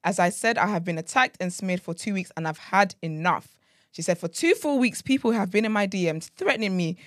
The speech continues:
calling me names and telling me what I must do or say and how I must do or say it, or else." Or else what? Nobody owns Candace Owens. I'm not a circus performer. You do not tell me what I have to do or else you get to basically smear me as an anti-,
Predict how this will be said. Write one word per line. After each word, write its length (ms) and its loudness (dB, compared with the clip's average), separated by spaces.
calling 340 0
me 80 2
names 600 -2
and 180 0
telling 280 0
me 120 -2
what 200 0
I 60 4
must 380 -2
do 200 -4
or 120 -2
say 280 -4
and 120 -4
how 280 0
I 100 2
must 300 -4
do 180 -4
or 100 -4
say 280 -4
it, 140 -6
or 200 2
else." 360 0
Or 120 2
else 240 4
what? 340 2
Nobody 360 2
owns 340 2
Candace 340 -2
Owens. 440 -2
I'm 200 4
not 160 -2
a 80 -4
circus 380 -2
performer. 600 -8
You 100 -2
do 120 -2
not 180 0
tell 200 -2
me 140 0
what 220 -2
I 40 -8
have 220 -4
to 100 -6
do 240 -2
or 220 0
else 380 0
you 120 -4
get 220 0
to 80 -6
basically 440 -2
smear 340 -2
me 180 -2
as 200 -2
an 100 -6
anti-, 260 -6